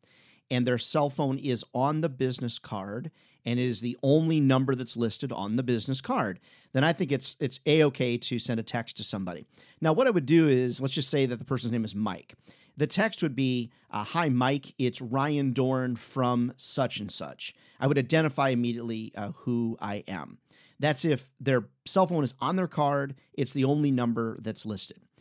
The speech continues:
Now, if they have a regular number and their cell phone on their card, I would try the main number first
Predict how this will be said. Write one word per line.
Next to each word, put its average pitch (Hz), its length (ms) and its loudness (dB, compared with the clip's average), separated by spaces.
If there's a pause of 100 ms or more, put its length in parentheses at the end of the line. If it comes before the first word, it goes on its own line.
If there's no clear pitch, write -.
(280)
Now, 147 360 4
if 135 240 2
they 135 120 0
have 131 120 2
a 117 60 0
regular 185 460 2
number 123 440 0 (140)
and 247 340 -2
their 170 180 2
cell 127 260 2
phone 117 260 -4
on 113 140 -4
their 104 120 -4
card, 110 420 -4 (360)
I 135 100 4
would 135 160 4
try 160 340 4
the 123 160 2
main 131 520 4
number 156 260 2
first 104 540 -6